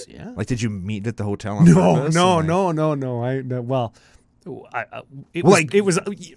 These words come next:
Speaker 2: you, you rented a room and then met there and then
Speaker 1: No, no, no, no. We were there, um,
Speaker 2: and then
Speaker 1: on a
Speaker 2: killed
Speaker 1: track
Speaker 2: her
Speaker 1: trip,
Speaker 2: and
Speaker 1: and there was
Speaker 2: hollowed out
Speaker 1: another
Speaker 2: the
Speaker 1: girl.
Speaker 2: mattress and
Speaker 1: There was another girl on the tra-, on a track team,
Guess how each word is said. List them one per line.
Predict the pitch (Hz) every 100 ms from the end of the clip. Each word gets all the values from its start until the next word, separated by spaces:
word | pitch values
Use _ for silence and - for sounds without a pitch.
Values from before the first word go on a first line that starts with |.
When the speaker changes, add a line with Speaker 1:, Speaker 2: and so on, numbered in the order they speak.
| - -
Speaker 2:
you, | 113 120 104
you | 131
rented | 127 147 151 156
a | 135
room | 131 135 151 143
and | 131
then | 110
met | 107 120
there | - 165 175 165
and | 160
then | - 190
Speaker 1:
No, | 165 143 107
no, | 151 156 143
no, | 131 131 120 117
no. | 123 120
We | 156 226
were | 220
there, | 190 190 190 -
um, | 165 160
Speaker 2:
and | 151
then | 143
Speaker 1:
on | 180
a | 147
Speaker 2:
killed | 135
Speaker 1:
track | 143 -
Speaker 2:
her | 160
Speaker 1:
trip, | 190 147 -
Speaker 2:
and | 135
Speaker 1:
and | 160
there | 160
was | 135
Speaker 2:
hollowed | 143
out | -
Speaker 1:
another | 165
Speaker 2:
the | 165
Speaker 1:
girl. | 165 160
Speaker 2:
mattress | 147 143 151
and | 104
Speaker 1:
There | 95 147
was | 139
another | 143 147 147 131
girl | 143 143
on | 135 131
the |
tra-, | 123 135 127
on | 131
a | 123
track | - 120 113
team, | - 127 104